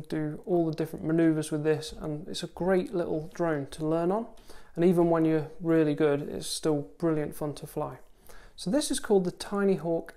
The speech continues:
S. You can buy this actually as a full set with goggles and a controller. I'm gonna recommend that you only buy the drone itself.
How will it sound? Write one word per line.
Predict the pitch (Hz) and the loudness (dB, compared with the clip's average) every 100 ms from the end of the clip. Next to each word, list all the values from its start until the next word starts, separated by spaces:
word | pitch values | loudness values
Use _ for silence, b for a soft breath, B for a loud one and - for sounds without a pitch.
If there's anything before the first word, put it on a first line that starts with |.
| - | -8
S. | 160 139 - - - | -6 -6 -10 -12 -4
You | 208 185 | -2 -2
can | - 254 | 0 0
buy | 202 220 196 | 2 2 2
this | 139 - | 0 -4
actually | 180 - 156 | -10 -8 -6
as | 147 | -6
a | 151 | -6
full | - 180 170 | -4 0 0
set | 165 - 170 - - b b | -2 -4 -2 -4 -10 b b
with | 185 180 | 2 4
goggles | - 160 156 147 | 4 2 2 -2
and | - 170 160 | -4 -4 -4
a | |
controller. | 160 151 - 170 143 139 - - - | -4 -8 -2 0 0 -2 -10 -16 -10
I'm | |
gonna | 156 170 | -6 -4
recommend | 175 - 170 160 156 | -6 -6 -6 -4 -4
that | - | -6
you | 165 | -8
only | - 175 175 160 | -6 -4 -2 -2
buy | 156 156 | -2 -4
the | 147 | -4
drone | 143 156 147 139 | -6 -6 -4 -6
itself. | - - 170 - - | -8 -8 -6 -8 -12